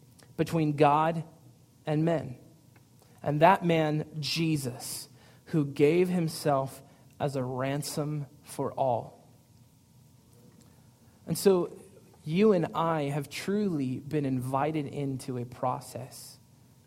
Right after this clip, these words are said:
You and I have been invited in to covering lost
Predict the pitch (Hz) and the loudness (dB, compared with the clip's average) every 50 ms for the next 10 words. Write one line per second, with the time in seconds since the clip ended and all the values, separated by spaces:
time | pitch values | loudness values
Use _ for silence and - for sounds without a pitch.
0 | - - - - _ 160 175 190 185 180 180 175 170 170 156 160 156 147 139 135 | -20 -20 -20 -6 _ 4 4 6 6 4 2 2 0 0 0 0 0 0 -2 -4
1 | 127 127 139 139 147 156 165 165 175 170 160 160 - - - 151 151 143 135 127 | -4 0 2 2 2 2 0 -2 -2 -4 -4 -6 -12 -12 -8 -4 -4 -2 -2 -2
2 | 123 123 127 127 - - - - - - - - - - _ - - - - 151 | -4 -4 -6 -8 -12 -16 -20 -20 -20 -20 -20 -20 -20 -20 _ -20 -18 -4 -2 0
3 | 139 139 131 135 - - - - - - - - - - - 170 170 165 165 185 | 0 0 -2 -6 -8 -12 -20 -20 -20 -20 -16 -14 -12 -6 0 0 0 0 0 -2
4 | 185 185 190 190 190 190 185 - - 160 151 151 156 160 160 123 - - - | -2 -2 -2 -2 -2 -2 -4 -8 -10 -4 -2 0 0 0 -2 -4 -6 -12 -18